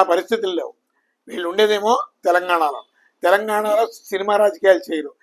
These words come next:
అక్కడ ప్రజలు చాలా చైతన్యవంతులు, అక్కడ యువత కూడా చాలా చైతన్యవంతులు. ఆ రాష్ట్రం కోసమే మాట్లాడతారు. దురదృష్టం ఏంటంటే ఇక్కడ మీడియా ఒక పెంట కింద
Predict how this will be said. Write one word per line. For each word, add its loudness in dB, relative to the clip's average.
అక్కడ 2
ప్రజలు 6
చాలా 4
చైతన్యవంతులు, -8
అక్కడ 0
యువత 0
కూడా 0
చాలా 0
చైతన్యవంతులు. -8
ఆ 6
రాష్ట్రం 0
కోసమే -4
మాట్లాడతారు. -14
దురదృష్టం -4
ఏంటంటే -6
ఇక్కడ -8
మీడియా 2
ఒక -4
పెంట 0
కింద 0